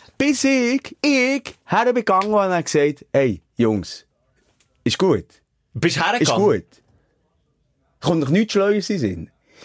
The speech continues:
Speaker 1: Gehst
Speaker 2: Du
Speaker 1: irgendwie,
Speaker 2: bist also, ah,
Speaker 1: ich
Speaker 2: nein,
Speaker 1: bin
Speaker 2: nein,
Speaker 1: sagen, einfach über, ich bin mit meinen Kindern dort gewesen.
Speaker 2: Du bist aus I B-Fan, hast du
Speaker 1: Aus
Speaker 2: den Basler Spieler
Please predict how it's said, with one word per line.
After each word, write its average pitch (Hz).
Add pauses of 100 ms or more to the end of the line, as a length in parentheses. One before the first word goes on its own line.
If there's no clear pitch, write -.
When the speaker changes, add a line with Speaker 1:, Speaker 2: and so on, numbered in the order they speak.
(280)
Speaker 1:
Gehst 165
Speaker 2:
Du 214
Speaker 1:
irgendwie, 226
Speaker 2:
bist 208
also, 196
ah, 254
Speaker 1:
ich -
Speaker 2:
nein, 285
Speaker 1:
bin 269
Speaker 2:
nein, 262
Speaker 1:
sagen, 233
einfach 254
über, 277
ich 247
bin 247
mit 247
meinen 247
Kindern 226
dort 220
gewesen. 98
Speaker 2:
Du 185
bist 190
aus 180
I 226
B-Fan, 214
hast 196
du 202
Speaker 1:
Aus 185
Speaker 2:
den 180
Basler 190
Spieler 180